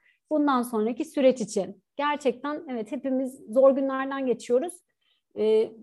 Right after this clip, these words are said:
ben hani tarihe not düşmek adına da dün bir zeytinyağı krizi yaşandı mesela bizim ülkemizde.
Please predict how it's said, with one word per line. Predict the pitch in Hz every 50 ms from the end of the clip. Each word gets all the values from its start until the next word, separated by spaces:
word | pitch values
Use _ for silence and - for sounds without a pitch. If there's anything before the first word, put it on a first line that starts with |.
| - - -
ben | 214 214 247 254 277
hani | 262 285 302 311 311
tarihe | 294 294 285 294 285 311 311 302
not | 311 320 311 -
düşmek | 320 294 - 311 320 320 330
adına | 320 254 311 269 330 302 269
da | 294 220 214
dün | 294 294 294 285
bir | 294 302
zeytinyağı | 277 233 262 285 285 262 - - 294 294 294 285 285 -
krizi | - 277 269 247 302
yaşandı | 294 277 269 - 294 220 214 214 226
mesela | 220 220 208 - 220 214 214 214 208 196
bizim | 190 202 214 214
ülkemizde. | 208 185 - - 220 202 208 202 202 240 285 294 277